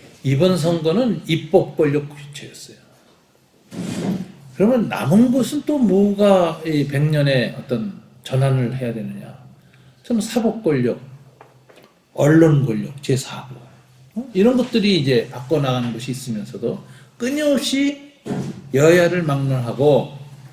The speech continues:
기득권층에서 생기는 이 성폭력이나 이 생활폭력들, 갑질,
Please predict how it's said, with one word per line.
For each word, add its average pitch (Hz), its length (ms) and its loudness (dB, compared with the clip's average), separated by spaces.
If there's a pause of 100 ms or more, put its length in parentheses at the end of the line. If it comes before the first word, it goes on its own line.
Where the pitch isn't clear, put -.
(320)
기득권층에서 196 1080 2
생기는 175 760 -2
이 180 80 -2
성폭력이나 156 800 -2
이 127 80 -2
생활폭력들, 135 960 -6 (1080)
갑질, - 600 -6